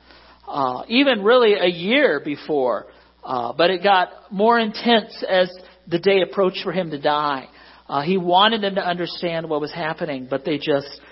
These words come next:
uh, didn't quite understand. And it is interesting, uh, in Matthew, we see what? We see Peter, uh, in that passage, Jesus said, "Who do people say that I am?" And they said, "Well, some people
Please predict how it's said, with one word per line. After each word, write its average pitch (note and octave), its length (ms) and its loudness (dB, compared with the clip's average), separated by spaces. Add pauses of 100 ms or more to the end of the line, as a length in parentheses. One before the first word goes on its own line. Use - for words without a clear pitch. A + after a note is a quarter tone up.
(140)
uh, C#3+ 140 -2
didn't D#3 260 -2
quite C#3+ 300 -2
understand. C3+ 800 -6 (400)
And F3 120 2
it E3+ 80 2
is A3+ 240 4
interesting, G3 760 -2 (400)
uh, C#3+ 420 -6 (100)
in F3+ 180 0
Matthew, A#3 680 2 (680)
we A3+ 140 2
see A3+ 320 0
what? A3+ 340 4
We A3 80 -2
see A3+ 280 -4
Peter, C#4 800 4 (420)
uh, E3 420 0
in G3 80 -2
that F3+ 200 4
passage, B3 600 2 (300)
Jesus B3+ 420 2
said, A#3 160 2
"Who D4 160 2
do D4 80 4
people C4+ 280 0
say G3 240 0
that F#3+ 120 2
I G3+ 120 6 (240)
am?" A#3+ 100 2
And F3 100 -2
they F3 60 -2
said, F3 180 -4
"Well, E3+ 140 -4
some E3+ 140 -4
people F3+ 260 -4